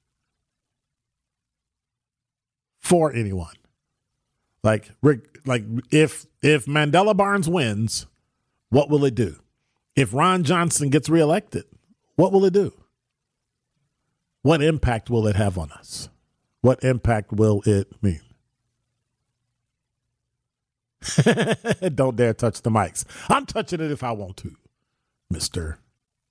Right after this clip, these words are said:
And thanks, by the way. Of course, Barnes goes to abortion. It is all the critical left has going for them at this point. I don't, I don't,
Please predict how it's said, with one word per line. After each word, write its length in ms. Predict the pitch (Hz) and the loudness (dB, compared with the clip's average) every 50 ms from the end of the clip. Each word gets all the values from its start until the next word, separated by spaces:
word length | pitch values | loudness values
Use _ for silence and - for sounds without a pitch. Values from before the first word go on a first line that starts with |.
| _ _ - | _ _ -2
And 120 | 110 98 | 0 0
thanks, 200 | 98 104 92 - | 0 -2 -2 -2
by 120 | - 104 90 | -4 -4 -4
the 100 | - 87 | -4 -8
way. 100 | 78 - _ - - _ - - - - - - - - | -12 -14 _ -20 -20 _ -18 -18 -18 -18 -20 -14 -4 -2
Of 140 | 147 127 - | -2 0 2
course, 220 | - 214 196 120 | 2 2 2 2
Barnes 400 | 117 139 170 175 175 175 170 131 | 0 0 2 2 2 2 0 0
goes 260 | 127 165 160 160 143 | 2 2 2 2 2
to 160 | - - 160 147 | 0 0 2 2
abortion. 640 | 131 107 123 139 151 139 - - 147 143 139 131 - - - - - _ _ _ _ - | 2 4 2 2 2 2 0 0 0 2 0 -2 -4 -8 -14 -20 -20 _ _ _ _ 2
It 320 | 143 139 143 135 - _ _ - | 4 4 4 2 0 _ _ 0
is 560 | 139 139 135 135 135 131 131 127 110 - - - - | 2 4 4 4 4 2 2 0 -2 -6 -12 -2 2
all 320 | 127 127 127 131 135 135 | 2 4 4 4 2 2
the 120 | 120 127 113 | 0 -2 -2
critical 460 | - - 135 131 123 - - 123 113 | 0 0 2 2 0 2 0 2 2
left 280 | 113 120 120 113 - | 4 2 2 0 0
has 280 | - 117 117 113 107 98 | 0 0 0 0 0 -2
going 320 | 95 113 107 110 110 104 | -2 0 0 2 0 0
for 140 | - - 110 | 0 0 0
them 200 | 92 104 101 98 | 2 2 2 2
at 120 | 95 87 - | 0 0 -2
this 140 | 101 85 | -4 -4
point. 340 | - - - 104 90 82 - _ _ _ _ _ _ - | -4 -4 -4 -4 -4 -6 -10 _ _ _ _ _ _ 0
I 80 | 240 262 | 2 2
don't, 240 | 269 269 262 - _ _ | 2 2 0 -4 _ _
I 120 | - 208 247 | 0 2 4
don't, 260 | 294 302 277 262 | 4 4 2 0